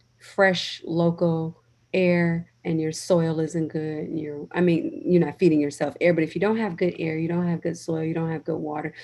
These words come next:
you can't have good food. And if you're not having good food, then you're probably not gonna have good choices and listen to good information and good messages, and down the rabbit hole you go.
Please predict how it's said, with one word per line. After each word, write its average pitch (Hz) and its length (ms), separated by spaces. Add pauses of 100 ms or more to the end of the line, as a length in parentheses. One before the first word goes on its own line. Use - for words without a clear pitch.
(140)
you 170 80
can't 165 260
have 139 260
good - 160
food. - 440 (420)
And 175 100
if 170 140
you're 165 80
not 170 220
having 160 320
good 160 200
food, 156 380 (260)
then 165 100
you're 160 100
probably 156 320
not 147 180
gonna - 140
have 160 280
good - 160
choices - 640 (240)
and 156 160
listen 160 300
to 143 80
good - 160
information 151 640
and 139 140
good 143 200
messages, 170 680
and 170 160
down 147 240
the 143 100
rabbit 143 300
hole 175 200
you - 140
go. - 260